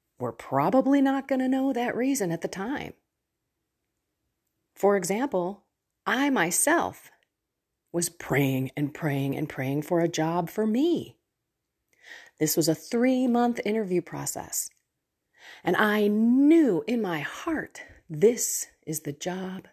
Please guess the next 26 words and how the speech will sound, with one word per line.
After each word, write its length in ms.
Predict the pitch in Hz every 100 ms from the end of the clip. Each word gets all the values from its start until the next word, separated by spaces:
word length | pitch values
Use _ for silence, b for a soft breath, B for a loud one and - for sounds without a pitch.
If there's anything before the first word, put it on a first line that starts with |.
| _ -
for 220 | 180 151
me. 440 | 147 160 - - _ _ _ B B B B B B
And 160 | 156
I 140 | 160 139
sacrificed 1120 | - 214 196 202 165 - 190 185 180 180 -
and 100 | 143
I 80 | 127
went 200 | 143 147
to 140 | -
adoration 600 | - 123 139 190 226 - 220
and 320 | 214 214 151
I 140 | 202
just 240 | - 156 -
kept 240 | - -
praying 400 | - 202 233 226
and 140 | 214
praying 360 | - 190 190 190
and 140 | 120
I 60 | 113
had 180 | 170 156
my 120 | 139
husband 500 | 120 214 208 226 214
praying 480 | 208 208 202 196 170
and, 100 | 127 B B B B -
I 60 |
mean, 280 | 185 180